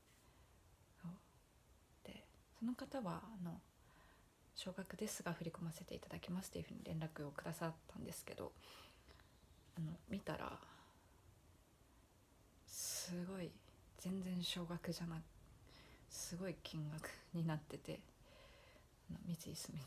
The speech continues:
友のアプリがキランって、こう、光ったんですけど、「えー」って、「えー」、そう、すごい、もう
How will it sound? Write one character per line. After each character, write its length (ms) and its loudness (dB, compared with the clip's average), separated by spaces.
友 60 6
の 100 2
ア 180 -2
プ 80 -6
リ 80 -6
が 40 -6
キ 180 -2
ラ 80 -2
ン 20 -2
っ 20 0
て、 100 -8
こ 120 -12
う、 20 -6
光 280 -4
っ 100 -8
た 100 -4
ん 60 -4
で 80 -6
す 140 -8
け 100 -6
ど、 100 -10
「え 340 2
ー」 40 0
っ 20 -6
て、 80 0
「え 20 -2
ー」、 40 -4
そ 180 -2
う、 40 -6
す 440 0
ご 180 2
い、 100 2
も 80 0
う 20 0